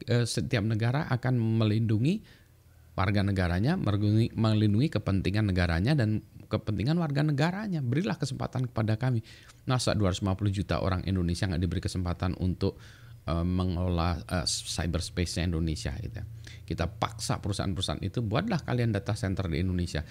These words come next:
Sehingga, eh, bisnis di Indonesia, bisnis teknologi informasi itu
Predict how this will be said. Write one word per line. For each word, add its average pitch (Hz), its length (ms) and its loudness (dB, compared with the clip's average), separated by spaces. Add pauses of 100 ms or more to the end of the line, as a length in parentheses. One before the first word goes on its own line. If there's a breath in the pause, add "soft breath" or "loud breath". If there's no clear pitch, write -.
(180 loud breath)
Sehingga, 90 400 2 (320 loud breath)
eh, 98 320 2
bisnis 98 480 0
di 87 80 2
Indonesia, 87 400 0 (160)
bisnis 90 320 -2
teknologi 90 320 2
informasi 78 480 -2
itu - 80 -8